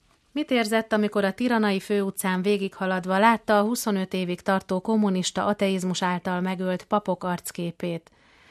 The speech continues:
Ferenc pápa elmondta, hogy két hónapja tanulmányozta Albánia történelmének ezt a nehéz időszakát. Dicsérte szép és erős kulturális gyökereiket. Az ateista rezsim kegyetlensége azonban szörnyű volt.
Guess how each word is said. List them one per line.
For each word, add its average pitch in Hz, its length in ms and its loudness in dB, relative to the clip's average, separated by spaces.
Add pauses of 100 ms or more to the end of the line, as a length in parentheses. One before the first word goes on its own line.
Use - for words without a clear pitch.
(340)
Ferenc 196 400 -2
pápa 202 360 0
elmondta, 208 500 2
hogy 196 220 -2
két 202 260 -4
hónapja 185 440 -2
tanulmányozta 185 840 -2
Albánia 180 500 0
történelmének 180 840 -2
ezt - 200 -4
a 208 40 2
nehéz 180 380 0
időszakát. 175 840 -4 (640)
Dicsérte 240 520 2
szép 226 340 2
és 208 180 2
erős 196 460 0
kulturális 175 640 -2
gyökereiket. 175 840 -4 (460)
Az 208 240 4
ateista 226 560 2
rezsim 190 320 2
kegyetlensége 180 880 -2
azonban 175 460 -2
szörnyű 175 540 -2
volt. 170 400 -6